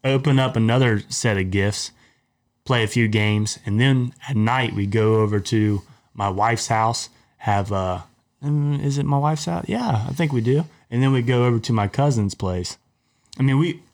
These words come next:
like, my day from eight A M until twelve midnight is just jam-packed. But this year's a little different. We got, uh, the covid nineteen going on, so it's, I think all we're doing this year is going to my wife's parents' place for, uh,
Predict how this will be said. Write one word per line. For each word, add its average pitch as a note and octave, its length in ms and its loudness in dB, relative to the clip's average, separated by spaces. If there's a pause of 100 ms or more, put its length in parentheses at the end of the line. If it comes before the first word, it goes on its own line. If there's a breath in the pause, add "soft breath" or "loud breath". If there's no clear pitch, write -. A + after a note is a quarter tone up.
like, C3+ 180 -2
my E3 160 2
day C3+ 480 0 (220 loud breath)
from A2+ 300 -2
eight D3 200 0
A D#3+ 40 0 (160)
M A#2 400 2
until A2+ 380 2
twelve B2 360 0
midnight G#2+ 540 0 (200)
is G2+ 360 0
just A2+ 320 0
jam-packed. G#2+ 680 0 (400 loud breath)
But A2 160 0
this D3+ 280 2
year's A2 260 2
a A2 60 -2
little G#2+ 180 2
different. A#2 460 0 (500)
We A#2 100 2
got, A2 300 2
uh, F#2 240 -2 (480 soft breath)
the G2+ 100 -8
covid G#2+ 320 0
nineteen G2+ 460 2
going G2 220 2
on, G2 180 0
so F#2+ 420 -2
it's, - 440 -4 (640)
I A#2+ 60 -2
think B2+ 220 2
all A#2 180 2
we're A2 120 4
doing A2 240 2
this A2+ 200 2
year G2 100 0
is F#2 100 -2
going G#2+ 220 0
to G2+ 80 -6
my F#2+ 100 0
wife's G2 360 0 (380)
parents' A2 340 -2
place G#2 380 0
for, G2 300 -2
uh, F#2 260 0